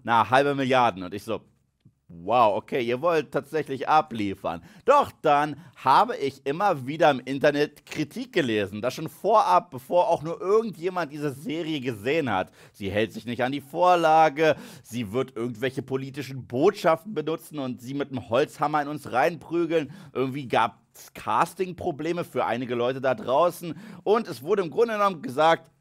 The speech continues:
ohne dass irgendjemand die Serie auch nur gesehen hat, Tolkiens Werk wird mit Füßen getreten. Und ich,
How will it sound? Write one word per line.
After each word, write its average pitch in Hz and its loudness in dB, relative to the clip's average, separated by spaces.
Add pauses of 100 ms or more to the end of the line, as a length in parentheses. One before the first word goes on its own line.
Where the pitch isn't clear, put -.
ohne 277 0
dass 180 -2 (140)
irgendjemand 190 -4
die 143 -8
Serie 151 -4
auch 127 -4
nur 131 -6
gesehen 127 -2
hat, 143 2 (500)
Tolkiens 170 4
Werk 135 4
wird 135 -6
mit 127 -8
Füßen 147 -8
getreten. 92 -8
Und 92 -10
ich, 107 -10